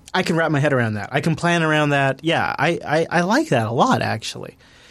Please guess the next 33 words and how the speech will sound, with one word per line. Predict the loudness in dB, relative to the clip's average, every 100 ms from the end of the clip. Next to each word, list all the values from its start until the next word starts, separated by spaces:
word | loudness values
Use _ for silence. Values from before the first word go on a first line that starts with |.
| -14
So, | -4 0 2 2 2
uh, | 0 0 0
and | 0
then | 0
last | 0 0 0
but | 0
not | 2 2
least, | 2 0 -2
Richard, | -2 -2 -2
I, | 0 0
I | 2
know | 2 2
that, | 0 0
uh, | 0
there | 2 0
was | 0
a |
big | 0 0 0
event | 0 0 0
that | 0
just | 0
wrapped | 2 0 0 -2
up | -2
for | -2 -2
susa. | 0 -2 0 0
Do | 2
you |
want | 2 2
to |
mention | 2 0 0
anything | 0 0 0
about | 0 0
that? | -4